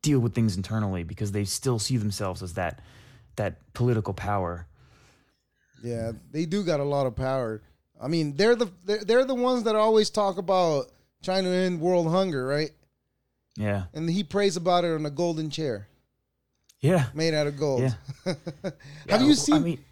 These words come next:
Speaker 2: Go ahead, go ahead. I'm sorry.
Speaker 1: It, who knows how much money they have? I've been to the, I don't know if you've been to the Vatican, but
Speaker 2: No,
Speaker 1: I've
Speaker 2: I
Speaker 1: been there.
Speaker 2: wish. That, that's
Speaker 1: Oh.
Speaker 2: one done one, the one that I have to do in, in my, before I, before I, I part from this planet. So yeah.
Speaker 1: Yeah,
Speaker 2: You,
Speaker 1: I've
Speaker 2: you
Speaker 1: been
Speaker 2: been?
Speaker 1: there.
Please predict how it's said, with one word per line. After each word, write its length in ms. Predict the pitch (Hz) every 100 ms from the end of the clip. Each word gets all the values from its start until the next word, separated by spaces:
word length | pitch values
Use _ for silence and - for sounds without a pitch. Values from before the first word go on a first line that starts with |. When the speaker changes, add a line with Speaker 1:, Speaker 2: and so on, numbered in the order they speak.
| _
Speaker 2:
Go 120 | - 214
ahead, 160 | 175
go 60 | 156
ahead. 120 | 120
I'm 140 | 139
sorry. 280 | 143 95 110 - -
Speaker 1:
It, 220 | 180 - -
who 140 | 131 208
knows 240 | 214 254
how 120 | 247
much 220 | 196 151 135
money 240 | 127 107
they 160 | 101 98
have? 320 | 104 90 101
I've 160 | 147
been 160 | 151 196
to 40 |
the, 140 | 143 123
I 60 |
don't 80 | 143
know 60 | 147
if 100 | 135
you've 120 | 120
been 120 | 143
to 80 | 127
the 60 | 101
Vatican, 420 | 120 117 - 151
but 60 | 147
Speaker 2:
No, 200 | 139 139
Speaker 1:
I've 140 | 139
Speaker 2:
I 20 |
Speaker 1:
been 40 | 147
there. 140 | 143
Speaker 2:
wish. 640 | 151 147 143 135 131 - - _ _ -
That, 200 | 143 139
that's 300 | 123 190 110
Speaker 1:
Oh. 100 | 170
Speaker 2:
one 300 | 170 165 147
done 240 | 170 165
one, 240 | 151 147 135
the 80 |
one 140 | 151 170
that 100 | 135
I 60 |
have 280 | 135 143 127
to 80 | 127
do 320 | 120 135 127
in, 200 | 120 113 101 110 120 -
in 100 | 139
my, 160 | 139 117
before 320 | 143 139 160
I, 100 | 151
before 360 | 131 139 165 156
I, 120 | 143 120 _ _ -
I 120 | 127
part 280 | 120 143 139
from 160 | 131
this 140 | 127 123
planet. 480 | 131 139 131 113 _ _ _ _ _ -
So 220 | - 131
yeah. 280 | 123 139 131
Speaker 1:
Yeah, 100 | 117 104 - _ _ -
Speaker 2:
You, 180 | 175 247
Speaker 1:
I've 120 | 147
Speaker 2:
you 60 | 254
Speaker 1:
been 120 | 143
Speaker 2:
been? 80 | 143
Speaker 1:
there. 420 | 143 156 147